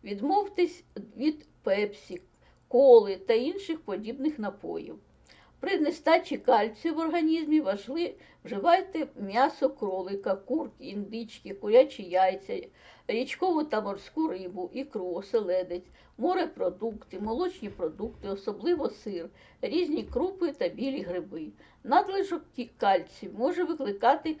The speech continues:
порушення серцевої діяльності, утворення каменів в нирки-, в нирках. В цьому випадку виключіть з раціону тісто бісквітне, пісочне, листове, галетне та збільшить прийом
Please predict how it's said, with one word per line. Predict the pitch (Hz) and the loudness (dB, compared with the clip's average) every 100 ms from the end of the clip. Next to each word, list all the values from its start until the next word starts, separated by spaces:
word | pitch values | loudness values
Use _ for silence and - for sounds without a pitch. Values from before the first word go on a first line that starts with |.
| - _ | -12 _
порушення | 226 233 349 - 349 320 | 4 6 4 -2 0 0
серцевої | 320 190 180 - 247 247 226 | 0 -6 -6 4 4 4 -6
діяльності, | 208 165 175 185 - 180 - - - _ _ | -10 -4 -2 -2 -6 -12 -14 -18 -18 _ _
утворення | - 214 269 370 359 302 | -10 -8 -2 0 2 2
каменів | 294 - 294 311 269 190 202 | 2 4 4 4 0 -4 -10
в | |
нирки-, | - 185 180 - _ - - | -12 -10 -12 -14 _ -20 -16
в | 202 | -8
нирках. | 226 202 - 185 180 - _ _ - | -4 -4 -4 -4 -4 -6 _ _ 0
В | |
цьому | 427 403 294 | 2 2 4
випадку | 233 - 202 185 - 196 | 4 4 0 0 -6 -8
виключіть | 202 392 330 262 220 214 | -6 -4 -6 -6 -10 -12
з | 214 | -10
раціону | 202 - 214 190 190 196 - | -10 -8 -8 -6 -10 -12 -6
тісто | 349 - | -6 -4
бісквітне, | 208 - - - 208 247 - 220 202 - _ _ | -8 -8 -14 -16 -10 -10 -10 -14 -14 -16 _ _
пісочне, | 311 311 214 226 240 - 226 | -2 -2 0 0 0 0 0
листове, | 220 254 - 240 160 185 - - - _ | 0 -4 6 6 8 4 4 -8 -18 _
галетне | 226 233 208 220 214 220 185 185 | 4 4 6 2 0 -4 -8 -2
та | 190 | 0
збільшить | 180 214 339 - 294 - | 0 -2 -4 -4 -16 -8
прийом | 247 240 233 226 | -6 2 2 2